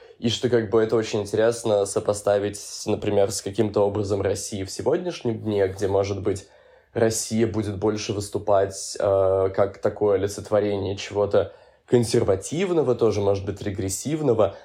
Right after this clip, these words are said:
а вот в шестидесятые годы, например, девятнадцатого века образ России, наоборот, был такой как бы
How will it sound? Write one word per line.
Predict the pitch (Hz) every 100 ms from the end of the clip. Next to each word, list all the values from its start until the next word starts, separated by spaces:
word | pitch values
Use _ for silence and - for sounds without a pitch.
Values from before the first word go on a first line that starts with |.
| - _
а | - 98 98 95
вот | 101 98
в | -
шестидесятые | - 101 110 101 - 101 101
годы, | 98 104 104
например, | 101 98 101 98
девятнадцатого | 95 95 98 101 - - 95
века | 101 151 180 160 131
образ | - 117 113 107
России, | 95 90 - 117
наоборот, | 123 98 95 104
был | 110 104
такой | 104 113
как | 101 98
бы | 104 98